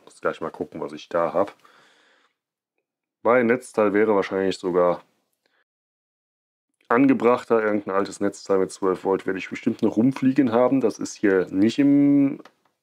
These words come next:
Lieferumfang. Wenn man sowas also nicht zu Hause hat oder das mit dem Labornetzteil betreiben möchte oder sowas, dann muss man sich das nochmal separat kaufen. Hier im Übrigen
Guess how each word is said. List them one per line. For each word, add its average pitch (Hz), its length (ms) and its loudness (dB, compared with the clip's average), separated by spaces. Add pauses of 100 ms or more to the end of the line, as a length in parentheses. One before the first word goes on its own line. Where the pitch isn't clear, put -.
(220)
Lieferumfang. 139 800 2 (840)
Wenn 101 100 -4
man 101 140 2
sowas 98 280 2
also 95 220 2
nicht 95 220 0
zu 87 160 0
Hause 104 280 4
hat 95 200 0
oder 87 280 -2 (180)
das - 120 -14
mit 85 100 -8
dem 80 80 -6
Labornetzteil 87 680 0
betreiben 82 460 0
möchte 82 280 -4
oder 82 220 -4
sowas, 80 360 -2 (680)
dann 92 180 -4
muss 95 160 -2
man 95 160 2
sich 95 160 0
das - 220 -2
nochmal 95 180 2
separat 90 480 0
kaufen. 120 460 -2 (160)
Hier 117 140 2
im 135 100 4
Übrigen 143 600 2